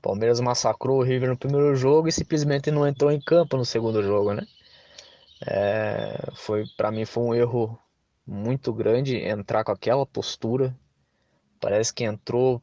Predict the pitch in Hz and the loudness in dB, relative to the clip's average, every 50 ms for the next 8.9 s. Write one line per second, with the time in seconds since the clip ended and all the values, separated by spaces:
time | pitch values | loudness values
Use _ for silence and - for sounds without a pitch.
0 | _ - 123 113 113 - - 127 123 135 123 - - 120 113 - - 123 120 120 | _ -2 -2 0 0 0 0 0 0 0 0 -2 -2 -4 -4 -4 -2 0 0 0
1 | 123 131 131 113 107 107 - - 131 135 131 131 120 117 - - 113 113 113 113 | 2 0 0 -2 -2 -2 0 2 2 2 2 2 0 -2 -2 0 0 0 0 0
2 | - - 113 110 107 110 104 98 98 104 113 123 120 117 117 123 127 - - - | -4 -6 -4 -2 -2 -2 -2 -2 -2 -2 0 0 0 2 2 2 0 -2 -2 -2
3 | 123 123 - - 120 113 - - - - - 120 123 120 117 131 131 127 113 113 | -4 -2 -2 -2 -2 -2 -2 -4 -4 0 2 2 4 4 4 4 2 2 0 -2
4 | 110 107 104 101 - - 117 113 110 110 113 120 113 113 107 - - - 101 101 | -2 -2 -4 -4 -6 -6 -4 -2 -2 -2 -2 -4 -4 -6 -8 -6 -2 -2 -2 0
5 | 101 107 107 113 127 131 - - - - - - - - - - - - - - | 0 0 2 2 0 0 -4 -8 -12 -14 -20 -20 -20 -20 -20 -20 -20 -20 -20 -20
6 | - - - - - 110 110 - - - 123 117 113 110 - 117 117 123 123 127 | -20 -18 -12 -8 -8 -8 -8 -8 -4 -2 -2 -2 -2 -2 0 2 2 2 2 0
7 | - - 101 101 110 113 127 139 135 135 135 123 - 123 117 - - 113 101 98 | -2 -2 -4 -4 -2 0 0 0 0 0 -2 -2 -2 -2 -2 -2 -4 -2 0 2
8 | 107 117 123 131 120 110 107 117 110 104 95 - - 113 117 120 123 104 | 2 4 4 2 0 0 0 -2 -2 -4 -4 -2 0 0 2 2 0 -2